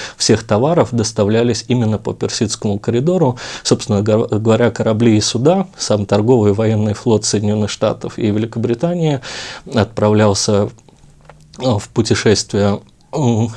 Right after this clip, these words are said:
из Великобритании или С Ш А, огибал мыс Доброй Надежды и, э, впоследствии заходил в Персидский залив. Поскольку Иран обладал достаточно неплохой железнодорожной сетью, э,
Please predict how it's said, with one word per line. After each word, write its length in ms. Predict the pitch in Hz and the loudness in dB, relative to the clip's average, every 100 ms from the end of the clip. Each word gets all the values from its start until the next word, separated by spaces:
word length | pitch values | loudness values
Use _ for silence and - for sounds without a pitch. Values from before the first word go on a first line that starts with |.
| - - | -12 0
из 220 | 117 110 107 | 4 4 4
Великобритании 680 | 107 - 110 110 113 98 | 0 0 -4 0 2 2
или 140 | 117 123 | -2 -4
С 200 | - 117 | -2 -2
Ш 180 | - 185 | 2 0
А, 60 | |
огибал 420 | 147 113 107 104 104 | 2 -2 0 2 2
мыс 380 | 107 104 - - | 0 -2 -4 -6
Доброй 360 | 107 107 107 110 | 0 0 0 -2
Надежды 640 | 139 156 196 - 147 131 - - - - | -2 0 0 0 -2 -2 -6 -14 -14 -2
и, 320 | 127 151 143 - | 4 4 4 0
э, 200 | 131 107 | 0 0
впоследствии 560 | 110 107 - 156 - 113 | 2 -2 0 -2 0 -2
заходил 420 | - 101 107 123 | -4 0 2 2
в 60 | - | 0
Персидский 540 | 110 - 123 - - | -2 -2 -2 -2 -4
залив. 440 | 101 110 104 - - | 0 0 0 -4 -4
Поскольку 460 | 110 - 139 - 110 | -4 2 2 4 2
Иран 300 | 110 117 107 | 2 2 0
обладал 460 | 104 113 117 110 | 2 2 4 2
достаточно 680 | 107 104 113 104 - 107 107 - - - | 2 -2 -2 -2 -2 -2 -4 -6 -14 -2
неплохой 540 | 113 113 117 - 113 | -2 2 0 2 2
железнодорожной 760 | 98 101 98 113 110 104 - 113 | 2 -2 -2 2 2 2 2 -2
сетью, 520 | - 196 - 151 135 - - - | 0 0 0 0 -2 -6 -16 -6
э, 360 | 113 104 104 | -2 0 0